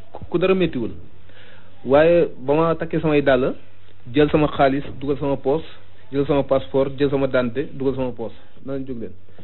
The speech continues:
Boobu jàpp naa julli, ñaan ci Yàlla, daal di sangu.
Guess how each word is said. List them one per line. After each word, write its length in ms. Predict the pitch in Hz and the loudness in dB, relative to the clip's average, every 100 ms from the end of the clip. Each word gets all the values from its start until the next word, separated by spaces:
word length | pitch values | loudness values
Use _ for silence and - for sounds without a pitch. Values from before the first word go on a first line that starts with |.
| - | -4
Boobu 220 | 123 127 127 - - | -2 0 -2 -8 -2
jàpp 180 | 131 123 | -2 0
naa 160 | 135 131 | 0 0
julli, 320 | 120 131 120 | 0 -2 -2
ñaan 240 | 110 127 123 | 0 0 0
ci 100 | 131 | 2
Yàlla, 300 | 127 123 160 - - - - | 2 2 -2 -6 -8 -10 -6
daal 140 | 131 131 | 0 0
di 60 | 123 | 0
sangu. 220 | 135 123 | -2 -2